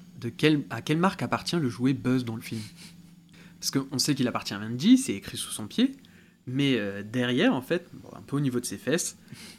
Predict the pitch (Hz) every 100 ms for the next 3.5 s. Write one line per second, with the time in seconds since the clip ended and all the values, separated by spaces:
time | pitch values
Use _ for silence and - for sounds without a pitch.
0 | - 135 143 127 127 180 240 254 - -
1 | - 120 156 202 170 170 139 117 131 180
2 | 226 - 175 208 190 175 170 165 160 -
3 | 170 170 165 165 160